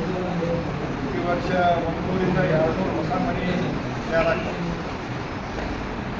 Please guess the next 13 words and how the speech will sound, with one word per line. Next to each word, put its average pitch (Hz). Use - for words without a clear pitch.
ಹೊಸ 175
ಈ -
ಸದ್ಯ 196
ನಮ್ಮ 180
ಬೆಳಗಾವಿ 170
ಜಿಲ್ಲೆ 165
ಒಳಗೆ 175
ತಾಲೂಕಾ 190
ಮಟ್ಟದೊಳಗೆ 180
ಹೈಯೆಸ್ಟ್ 175
ಮನೆಗಳ 180
ಕಟ್ಟಡ 180
ಆಗುವುದು 170